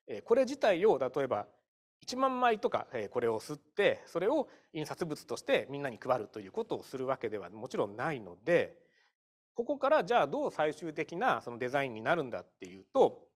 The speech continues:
その、えー、写植印字を切り貼りして、えー、版下を作って、それをまた、えー、写真製版して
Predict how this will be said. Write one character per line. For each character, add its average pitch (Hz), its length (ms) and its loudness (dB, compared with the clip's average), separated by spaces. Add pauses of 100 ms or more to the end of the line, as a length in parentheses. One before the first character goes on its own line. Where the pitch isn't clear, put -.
(520)
そ - 140 -6
の、 330 200 0 (300)
え 147 180 -4
ー、 - 60 -12
写 196 80 -4
植 269 320 -6
印 320 220 -4
字 202 120 -4
を 226 360 0
切 - 160 -18
り 254 140 -4
貼 247 160 4
り 247 160 -6
し - 240 -16
て、 - 360 -2 (220)
え 120 240 -2
ー、 - 100 -6
版 269 220 -2
下 277 260 0
を 320 140 -2
作 - 240 -12
っ - 20 -6
て、 - 400 -8 (180)
そ - 160 -6
れ 302 120 0
を 370 180 2 (480)
ま - 100 -2
た、 208 220 6 (320)
え 90 520 -10 (140)
ー、 - 60 -14
写 143 80 -4
真 160 180 -4
製 180 140 4
版 139 240 -4
し - 60 -16
て 320 240 -4